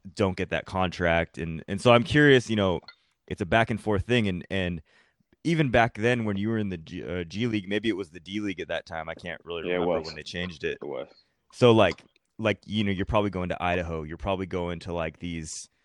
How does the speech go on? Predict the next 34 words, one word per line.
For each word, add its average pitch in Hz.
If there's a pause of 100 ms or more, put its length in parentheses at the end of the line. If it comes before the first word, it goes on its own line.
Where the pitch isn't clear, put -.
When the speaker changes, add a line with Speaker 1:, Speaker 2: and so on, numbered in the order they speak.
(320)
Speaker 1:
these 117
obscure 127
places, 113 (560)
and, 101 (100)
and 107
it's 104
not 113
as 92
glamorous, 92
not 110
even 107
to 104
what 95
the 92
G 92
League 92
probably 90
is 82
now. 92 (560)
And 110
so 113 (760)
I 113
guess, 120
like, 110
how 131
do 139
you 127
handle 107
that 87
situation, 90 (240)
like, 80 (640)
as 110
a 92
person? 90